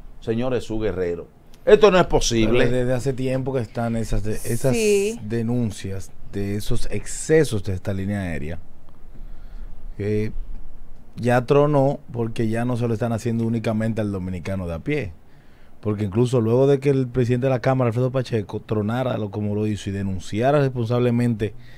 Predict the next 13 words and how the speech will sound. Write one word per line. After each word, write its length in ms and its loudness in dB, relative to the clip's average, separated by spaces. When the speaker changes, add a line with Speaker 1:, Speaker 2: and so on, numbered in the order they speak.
Speaker 2:
el 120 -2
accionar 440 -4
irresponsable, 1080 -2
eh, 180 -12
que 200 -4
se 120 -2
ha 340 2
caracterizado 800 -2
específicamente 1040 -2
contra 180 0
nosotros 260 -2
los 80 0
dominicanos, 720 -4